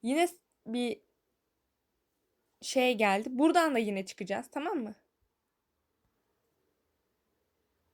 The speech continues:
Şimdi indirmek için bunu buraya basacağız. Yani bakın ne yazdığını da Türkçe'ye çevirelim.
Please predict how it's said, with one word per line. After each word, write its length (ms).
Şimdi 260
indirmek 400
için 240
bunu 200
buraya 280
basacağız. 500
Yani 260
bakın 260
ne 80
yazdığını 340
da 100
Türkçe'ye 320
çevirelim. 520